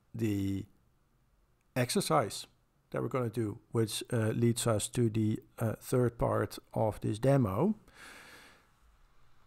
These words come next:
We have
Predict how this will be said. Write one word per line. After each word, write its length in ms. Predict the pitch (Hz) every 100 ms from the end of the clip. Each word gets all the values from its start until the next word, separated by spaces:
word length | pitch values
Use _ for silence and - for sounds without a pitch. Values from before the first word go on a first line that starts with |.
| - - - - - - - - - - - - - - _ _ _ _ _ _ _ _ - - - - _ _
We 400 | 143 170 185 196 -
have 580 | 120 123 127 160 -